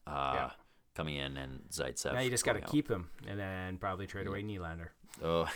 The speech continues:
Speaker 1: <laughs>
Speaker 2: It's true.
Speaker 1: So, <laughs> thoughts on the new rule that teams get a penalty for a failed challenge?
Speaker 2: Yep, you're delaying the game.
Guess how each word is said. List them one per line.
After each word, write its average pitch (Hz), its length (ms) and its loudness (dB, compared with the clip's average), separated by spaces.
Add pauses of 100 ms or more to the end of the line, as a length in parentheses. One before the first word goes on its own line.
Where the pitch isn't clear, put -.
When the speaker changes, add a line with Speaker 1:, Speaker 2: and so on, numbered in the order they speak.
(200)
Speaker 1:
<laughs> 113 420 8 (200)
Speaker 2:
It's - 120 -2
true. 117 420 4 (300)
Speaker 1:
So, 110 220 8 (160)
<laughs> - 280 -6
thoughts 147 280 12
on 180 140 8
the 156 60 8
new 139 200 8
rule 107 440 12 (220)
that - 220 0
teams 117 420 6
get 113 140 8
a - 20 10
penalty 78 640 0
for - 220 0
a 80 40 4
failed 78 360 6
challenge? 71 640 -2 (120)
Speaker 2:
Yep, 185 340 6
you're 147 420 12
delaying 135 320 4
the 123 80 0
game. 107 280 2